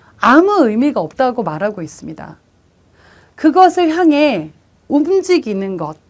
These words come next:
행동하는 것, 실천하는 것, 그 어-, 마음이 어떠냐보다 더 중요한 긍정의 핵심이 바로 행동에 있습니다. 마크의 마지막 말은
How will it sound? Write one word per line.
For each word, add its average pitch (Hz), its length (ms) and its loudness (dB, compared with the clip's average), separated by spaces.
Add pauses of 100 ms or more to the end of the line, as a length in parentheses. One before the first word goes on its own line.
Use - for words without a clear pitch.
(340)
행동하는 359 800 0
것, 339 240 0
실천하는 339 800 2
것, 160 180 -12 (640)
그 359 200 2
어-, 226 200 2
마음이 285 380 6
어떠냐보다 262 920 2
더 233 200 -2
중요한 233 720 -4 (100)
긍정의 214 460 -4
핵심이 285 640 -4 (380)
바로 208 260 -2
행동에 359 680 0
있습니다. 165 580 -10 (1700)
마크의 226 420 2
마지막 254 460 2
말은 208 500 0